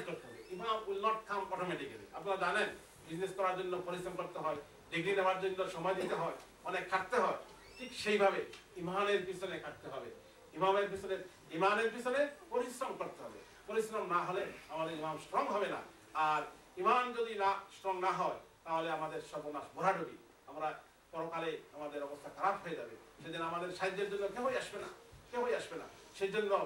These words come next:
আমার বিশেষ অনুরোধ যে আমরা যেন সবাই এই সত্যটা, কারণ আমরা এত ভাগ্যবান যে আমার আগেই বলেছি যে আমরা নবী করিম সাল্লাল্লাহু আলাইহি সাল্লামের উম্মত হিসাবে এসেছি, আমরা বংশগতভাবে ধর্ম পেয়ে গেছি। আজকে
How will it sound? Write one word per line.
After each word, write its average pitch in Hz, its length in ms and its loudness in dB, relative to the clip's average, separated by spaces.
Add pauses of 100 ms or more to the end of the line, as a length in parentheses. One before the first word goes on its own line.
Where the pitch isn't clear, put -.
(420)
আমার 175 180 2 (120)
বিশেষ 233 220 -2 (100)
অনুরোধ 190 320 4 (460)
যে 170 100 0 (640)
আমরা 165 180 0 (120)
যেন 170 120 -2 (220)
সবাই 196 280 4 (440)
এই 214 160 -2
সত্যটা, 196 400 -2 (180)
কারণ 180 180 -10 (100)
আমরা 214 220 2 (760)
এত - 100 -12 (160)
ভাগ্যবান 202 460 4 (320)
যে - 120 -12
আমার 170 160 -2 (200)
আগেই 202 240 2
বলেছি 196 320 0
যে 175 120 -4
আমরা 170 140 -2 (120)
নবী 190 180 0
করিম 185 260 0
সাল্লাল্লাহু 170 380 0
আলাইহি 160 120 -4
সাল্লামের 156 300 -6
উম্মত 143 260 -4
হিসাবে 185 260 -4
এসেছি, 180 260 -6 (480)
আমরা 175 160 2 (120)
বংশগতভাবে 208 680 4 (360)
ধর্ম 190 180 2 (100)
পেয়ে 190 180 4
গেছি। 156 200 -4 (460)
আজকে 180 180 -2